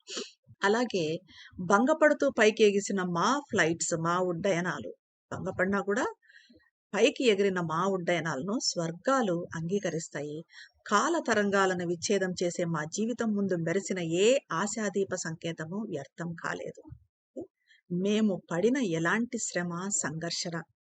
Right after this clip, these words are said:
సావిత్రి సత్యవంతులు పడిన ఎలాంటి శ్రమ, సంఘర్షణ కూడా వృధాగా పోలేదు. ప్రతిదీ గాఢతను పెంచుతూ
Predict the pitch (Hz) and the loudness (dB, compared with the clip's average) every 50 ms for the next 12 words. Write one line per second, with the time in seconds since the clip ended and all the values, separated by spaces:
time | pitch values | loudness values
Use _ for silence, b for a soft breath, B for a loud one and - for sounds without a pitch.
0 | _ _ - - 156 175 196 190 - 208 214 208 190 - - 196 202 202 202 202 | _ _ -8 -6 -4 -2 -2 -2 -2 -4 0 0 0 0 0 -2 -2 0 0 0
1 | 202 185 196 202 214 247 269 254 202 180 175 175 196 220 220 233 - 202 202 202 | 0 0 0 0 0 -2 -2 -2 -2 -2 -2 0 -2 -2 -2 -4 -4 -2 -2 0
2 | 202 208 214 - 175 170 165 190 - - 208 208 214 254 277 233 214 208 233 254 | 0 -2 -2 -4 -6 -4 -4 -4 -4 -2 -4 -2 -2 -2 0 0 2 2 2 0
3 | 302 320 311 - 277 262 214 180 170 170 - B B B B B B B B B | 0 -2 -2 0 0 0 2 0 -2 -4 -10 B B B B B B B B B
4 | _ - 185 202 202 - 262 311 294 247 240 226 196 202 180 190 202 208 208 208 | _ 0 0 2 2 0 0 2 2 2 2 2 2 2 4 4 4 4 2 0
5 | 202 196 180 - - 170 165 - - - 180 | -2 -4 -4 -4 -4 -4 -4 -6 -4 -6 -6